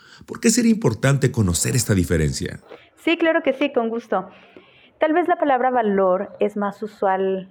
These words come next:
Speaker 2: en la vida cotidiana que la palabra virtud. Creo que todos hemos utilizado en algún momen-, momento una frase como persona con valores. O tenemos en la mente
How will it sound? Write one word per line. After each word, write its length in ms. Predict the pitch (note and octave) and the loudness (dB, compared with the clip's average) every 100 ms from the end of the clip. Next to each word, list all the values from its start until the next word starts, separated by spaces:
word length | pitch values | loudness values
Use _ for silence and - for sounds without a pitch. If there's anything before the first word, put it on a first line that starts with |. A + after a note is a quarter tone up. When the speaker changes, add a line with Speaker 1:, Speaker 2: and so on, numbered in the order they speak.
| - | -8
Speaker 2:
en 140 | F#3+ | -2
la 80 | F3+ | 0
vida 200 | F3 F#3+ | 0 0
cotidiana 500 | F#3 G3 F3 F3 F3 | -4 -6 -4 -4 -4
que 120 | - | -6
la 140 | E3 - | -8 -6
palabra 320 | D#3 D3+ D3 | -4 -2 -4
virtud. 400 | D3 D3+ F3 E3+ _ _ _ _ _ _ _ _ _ - - - | -6 -8 -6 -6 _ _ _ _ _ _ _ _ _ -20 -20 -6
Creo 200 | G#3+ G3 | -2 -2
que 100 | G3+ | -2
todos 380 | G3+ G3 G3+ G3+ | -2 0 -2 -2
hemos 260 | F3+ F#3 | -4 -4
utilizado 520 | F#3+ E3+ E3 E3 F3 F3 | -8 -8 -8 -4 0 0
en 100 | F3 | -2
algún 240 | E3 E3 | -4 -4
momen-, 440 | E3 E3+ E3+ E3 - | -6 -6 -4 -6 -4
momento 480 | G3 F#3+ F#3 F3+ F3+ | -4 -2 -4 -2 -2
una 200 | F3 E3+ | -2 -4
frase 300 | E3 D#3+ E3 | -4 -6 -8
como 440 | E3+ D#3+ D#3+ D#3 | -8 -6 -6 -4
persona 380 | F3 - A3+ A3+ | -8 -6 -6 -8
con 140 | F3+ | -8
valores. 340 | D#3+ D3+ C#3 B2 - - _ _ _ - | -6 -4 -6 -8 -20 -20 _ _ _ -4
O 180 | F#3+ G3 | -2 0
tenemos 440 | F#3+ F#3 G3 G3+ | -2 -2 -8 -6
en 100 | G3+ | -6
la 80 | F#3 | -4
mente 840 | F#3 F#3 F3+ G3 G3 G3 G3 F#3+ | -4 -6 -6 -4 -2 0 -2 -4